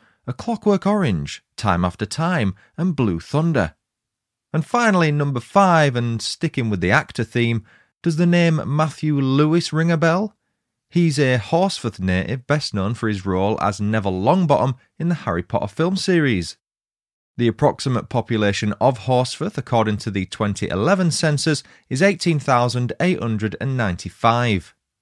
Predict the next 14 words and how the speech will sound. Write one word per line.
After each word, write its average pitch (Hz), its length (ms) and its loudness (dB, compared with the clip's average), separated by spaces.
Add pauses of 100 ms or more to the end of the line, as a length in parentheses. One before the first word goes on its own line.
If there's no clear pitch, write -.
(720)
Let 208 160 -2
me 262 160 -4
transport 208 640 0
you 170 160 2
back 127 420 2
over 135 400 2
a 110 60 0
century 117 640 0
now 90 320 0
to 143 160 -4
the 135 100 -2
year 113 380 2
eighteen 160 500 -2
ninety-one. 90 840 0